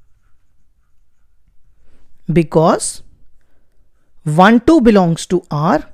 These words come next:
but two one does not belongs to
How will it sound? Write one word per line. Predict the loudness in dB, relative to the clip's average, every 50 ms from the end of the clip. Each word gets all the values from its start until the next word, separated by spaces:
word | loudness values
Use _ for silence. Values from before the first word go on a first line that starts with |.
| -20 _ -20 -20 _ -20 -20 _ _ _ -12 _
but | -8 -6 -2 0 0 0 0 -4 -10 -20 -20 -20 -20 _ _ _ -20 -20 _ _ _ _ _ -4 0
two | 2 2 4 4
one | 2 0 0 -6 -14 -20 -20 -20 -20 -20 _ _ -20 -20 _ _ _ -20 _ -20 -20 -20 -20 _ -12
does | -4 0 2 2 2 2 -2
not | -4 -2 0 0 0 -2 -2 -2
belongs | -2 -2 -2 -2 -4 -6 -10 -10
to | -10 -12